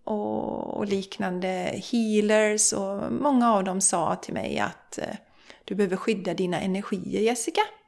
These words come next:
Och till slut så var jag ju tvungen att försöka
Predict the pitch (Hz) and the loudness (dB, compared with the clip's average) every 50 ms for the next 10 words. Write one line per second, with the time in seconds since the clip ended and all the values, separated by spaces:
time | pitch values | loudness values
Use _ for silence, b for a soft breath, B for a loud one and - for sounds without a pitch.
0 | _ _ - 311 302 - 330 311 - - - 247 240 269 277 277 277 262 269 - | _ _ -2 -2 2 4 4 4 4 2 2 4 4 6 6 6 4 4 2 0
1 | - - 247 233 233 233 - - - - - _ _ _ _ _ _ _ - 220 | 2 4 4 6 6 6 4 2 -2 -10 -20 _ _ _ _ _ _ _ -4 0
2 | 214 220 196 180 170 170 175 180 180 - - - 220 214 175 - - - - 180 | 2 2 2 2 0 -2 -4 -4 -4 -4 0 2 2 2 2 0 -2 -4 -4 -4
3 | - - - - - - - - 87 - | -4 -4 -4 -2 -2 -4 -4 -4 -4 -4